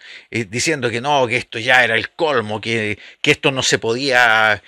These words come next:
eh, aceptar, que el presidente Gabriel Boric era el culpable de todo esto. Y yo creo que también, que es Boric el culpable, es Boric el, el culpable, es Carolina Toá la culpable. Toda esta gente son los culpables. Toda esta gente es culpable. Pero ¿qué pasa ahora?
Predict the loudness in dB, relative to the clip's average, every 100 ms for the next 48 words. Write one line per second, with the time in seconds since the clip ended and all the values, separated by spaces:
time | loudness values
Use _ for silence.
0 | -20 -6 -2 0 0 0 -2 -4 -4 2
1 | 2 2 -4 -8 -6 -6 -10 -6 -4 -2
2 | -4 -6 -2 -2 0 -2 -4 -4 -4 -4
3 | -6 -4 -4 -6 -14 -6 -6 -4 -6 -6
4 | -6 -8 -10 -14 -16 -10 -8 -6 -6 -4
5 | -4 0 -2 -2 -8 -6 -6 -6 -10 -12
6 | -14 -2 0 0 -2 -8 -8 -2 2 4
7 | 2 0 -4 -10 -12 -10 -12 0 2 2
8 | 0 -8 -12 -6 -4 -4 -6 -6 -6 -4
9 | 0 4 4 4 -2 -10 -6 -6 -4 -8
10 | -12 -8 0 0 0 -4 -4 -4 -6 -8
11 | -8 -8 -10 -14 -4 -2 -2 -4 -8 _
12 | _ 2 2 4 2 0 -4 -10 -10 -2
13 | 0 0 -4 -8 _ _ _ _ _ -20
14 | -20 _ _ 0 2 2 2 2 -2 -2
15 | -2 0 0 -4 -8